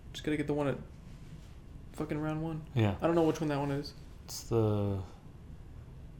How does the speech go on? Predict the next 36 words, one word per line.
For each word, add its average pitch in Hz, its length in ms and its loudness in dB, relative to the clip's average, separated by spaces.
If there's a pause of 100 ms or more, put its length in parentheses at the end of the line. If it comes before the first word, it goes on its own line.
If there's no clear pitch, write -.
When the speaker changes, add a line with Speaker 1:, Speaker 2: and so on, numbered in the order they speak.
(300)
Speaker 2:
whatever. 98 320 2 (2500)
Speaker 1:
Do 160 60 0
you 160 40 6
think 175 160 8
you'd 165 100 10
ever 147 200 12
actually 143 540 6 (140)
try 156 100 0
to 143 60 4
save 147 240 4
up 143 140 4
that 139 280 2
many 151 180 0
tickets 151 380 -2
to 151 80 -2
get 151 160 2
it? - 180 -2 (420)
Speaker 2:
I, 330 160 12
I 226 280 8
don't 202 140 8
see 147 140 6
why 131 200 8
not. 151 280 6 (280)
I 117 100 4
mean, 113 300 4 (120)
I - 240 4
don't 151 160 4
need 135 340 10
anything 117 360 8
else 120 260 4
that's 101 200 0
there. 117 400 10 (260)
Speaker 1:
Yeah. 135 200 4 (260)
Speaker 2:
You 113 80 4
know? 110 200 6 (360)
So. 95 340 0